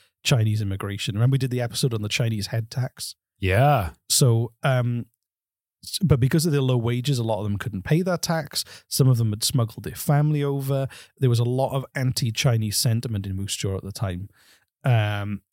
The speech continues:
Speaker 1: and often there was, uh, racism, and people were attacked and killed in Moose Jaw.
Speaker 2: Jesus, man.
Speaker 1: So,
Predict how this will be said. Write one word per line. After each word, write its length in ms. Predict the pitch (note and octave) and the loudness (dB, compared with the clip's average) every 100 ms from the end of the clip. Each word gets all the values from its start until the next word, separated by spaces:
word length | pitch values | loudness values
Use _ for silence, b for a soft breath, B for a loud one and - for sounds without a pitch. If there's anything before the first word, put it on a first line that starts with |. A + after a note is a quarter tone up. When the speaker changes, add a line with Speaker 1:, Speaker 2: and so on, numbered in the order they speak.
| _ C#3+ | _ -2
Speaker 1:
and 440 | B2 A2 A2 - - _ _ _ - | 0 0 -2 -6 -8 _ _ _ 0
often 580 | D#3 - - G2 A2 C#3 _ _ | 0 0 -2 0 0 -2 _ _
there 120 | C3 | -2
was, 320 | A2 G#2+ - - _ _ - | 0 -2 -4 -8 _ _ -2
uh, 280 | G#2 F#2+ F#2 _ | 0 0 -4 _
racism, 760 | C#3+ C3 C3 - C3+ C3 B2+ B2+ - | 0 0 2 2 2 0 -2 -6 -8
and 160 | A2 | -6
people 300 | - C3 A2+ | -2 -2 -4
were 160 | G#2+ G2+ | -4 -6
attacked 460 | A2+ - C3+ - B2 | -4 -4 -4 -4 -4
and 180 | G#2 | -4
killed 420 | - E3 D3 A#2+ G#2+ | 0 0 2 0 -2
in 160 | G2 | -4
Moose 240 | F#2+ F#2+ - | -6 -8 -10
Jaw. 180 | - - | -10 -6
Speaker 2:
Jesus, 640 | - F#3 E3 G#2 D#2+ - | -2 0 2 2 2 -2
man. 400 | E2 D#2 D#2 D2+ - | -6 -6 -8 -10 -2
Speaker 1:
So, 540 | - G#3+ A#2 C#3+ | 2 4 4 2